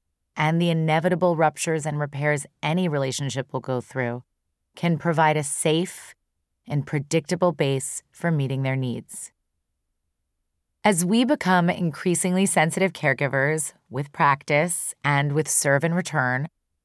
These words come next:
the process talked about in chapter one, we also notice and adjust our behavior and our children's environments to improve what psychologists call goodness of fit, which basically means that we accept our children for who they are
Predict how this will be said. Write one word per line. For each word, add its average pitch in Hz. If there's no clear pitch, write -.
the 160
process 202
talked 160
about 156
in 170
chapter 156
one, 139
we 175
also 220
notice 175
and 160
adjust 180
our 156
behavior 131
and 147
our 143
children's 156
environments 135
to 190
improve 190
what 190
psychologists 185
call 160
goodness 175
of 165
fit, -
which -
basically 226
means 147
that 151
we 160
accept 151
our 185
children 151
for 147
who 143
they 156
are 127